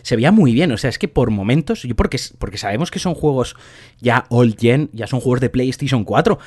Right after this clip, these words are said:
pero podría haber sido un juego de lanzamiento de PlayStation cinco si le hubiesen metido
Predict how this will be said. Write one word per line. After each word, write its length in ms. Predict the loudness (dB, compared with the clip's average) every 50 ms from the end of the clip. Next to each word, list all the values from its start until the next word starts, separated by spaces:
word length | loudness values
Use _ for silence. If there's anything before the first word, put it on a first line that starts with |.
| -20 -20 -20 -4
pero 380 | _ 4 4 6 6 4 2 2
podría 300 | 0 0 0 2 2 2
haber 120 | 0 0
sido 140 | 0 0 2
un 120 | 2 2 2
juego 280 | 2 0 2 2 2
de 160 | 2 2 2
lanzamiento 500 | 2 0 0 0 0 0 0 0 0 0
de 80 | -2 0
PlayStation 480 | 0 0 -2 -2 -2 -4 -4 -4 -4 -4
cinco 280 | -6 -6 -4 -4 -4
si 140 | -4 -2 -2
le 60 | -2
hubiesen 220 | -2 -2 -2 -2 -2
metido 500 | -2 -2 -2 0 2 2 2 2 0